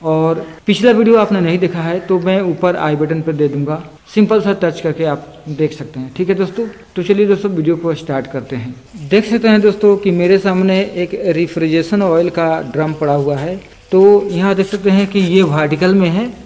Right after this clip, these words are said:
Vertical में है ये, तो इसका हम volume calculate करेंगे और इसके साथ साथ ये भी जानेंगे कि इसमें कितना liter liquid और बचा हुआ है, यानी इसमें कितना liter compressor oil और बचा हुआ है,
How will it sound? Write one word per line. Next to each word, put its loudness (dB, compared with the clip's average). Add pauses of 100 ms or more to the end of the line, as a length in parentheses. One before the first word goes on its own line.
(720)
Vertical 0
में 4
है 4
ये, 0 (320)
तो 0 (100)
इसका 2
हम 2 (100)
volume 4 (420)
calculate 2
करेंगे 0 (460)
और 0
इसके 2
साथ 0
साथ -6
ये 6
भी 6
जानेंगे 4 (160)
कि -2 (160)
इसमें 4 (340)
कितना 4
liter 4
liquid 2 (140)
और 4
बचा 0
हुआ -2
है, -6 (360)
यानी 2
इसमें 0
कितना 0
liter 4 (260)
compressor 0
oil 4 (260)
और 4
बचा 2
हुआ 2
है, -4